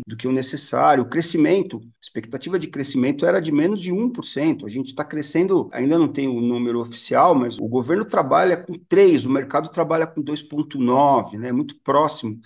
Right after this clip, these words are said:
Então, eu acho que, em termos quantitativos, o ano foi uma boa surpresa, né? Houveram muitas coisas não muito previstas pelos analistas,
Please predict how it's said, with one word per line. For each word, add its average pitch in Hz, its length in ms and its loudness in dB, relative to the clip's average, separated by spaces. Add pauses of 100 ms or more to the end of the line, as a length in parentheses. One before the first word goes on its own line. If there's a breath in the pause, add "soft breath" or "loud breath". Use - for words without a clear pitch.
Então, 208 340 2
eu 165 160 4
acho 175 220 -2
que, 139 440 -2
em 135 120 -4
termos 165 400 -2
quantitativos, 139 760 -8
o 185 140 2
ano 165 280 2
foi 123 180 -6
uma 147 180 2
boa 139 240 0
surpresa, 160 720 0
né? 123 260 -4
Houveram 120 800 0
muitas 135 380 0
coisas 123 460 -2
não 135 440 0
muito 139 380 0
previstas 120 720 -6
pelos 123 320 -6
analistas, 123 720 -4